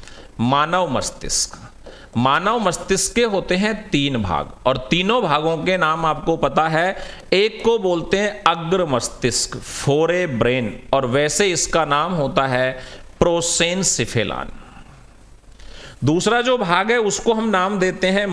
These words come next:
मध्य मस्तिष्क, मीसेनसिफेलान, और वैसे आप इसको बोल देते हो मिड ब्रेन।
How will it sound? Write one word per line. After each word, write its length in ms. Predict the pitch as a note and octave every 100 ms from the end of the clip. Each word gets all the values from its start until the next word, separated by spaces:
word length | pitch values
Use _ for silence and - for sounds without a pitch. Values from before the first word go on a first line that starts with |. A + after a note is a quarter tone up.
| C#3+
मध्य 400 | D3+ C#3+ F3+ G3
मस्तिष्क, 720 | B2+ G2+ - D#2+ - - - - - - - - - - - - - - -
मीसेनसिफेलान, 1400 | A2+ B2+ D#3+ F3 - G3+ A#3 - F#3+ G3 F#3+ F#3 A3 - - - -
और 160 | D3 C3
वैसे 360 | D3+ D#3 G#3+
आप 220 | F3+ E3
इसको 340 | E3+ - F3+ F3
बोल 240 | D#3 C#3+
देते 280 | C#3 C#3 D3
हो 220 | D3+ E3+
मिड 500 | C3 A#2+ C3+ D#3+ A#2
ब्रेन। 280 | F2+ D2+